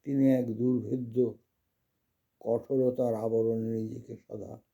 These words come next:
আবৃত রাখিতেন। রুদ্রভাবের মধ্যেও যে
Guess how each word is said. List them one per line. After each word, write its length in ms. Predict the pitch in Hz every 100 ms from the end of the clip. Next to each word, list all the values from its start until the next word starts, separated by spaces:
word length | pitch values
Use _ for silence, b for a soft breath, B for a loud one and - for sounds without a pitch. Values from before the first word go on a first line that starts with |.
| _ _ _ _ _
আবৃত 480 | 110 110 113 113 110
রাখিতেন। 640 | 104 104 - - 95 90 _ _ _ _ _ _ _ _ _ _ _ _ _ _ 135
রুদ্রভাবের 880 | 135 147 139 156 147 - 139 143 135
মধ্যেও 540 | 123 120 117 139 143
যে 340 | 131 127 123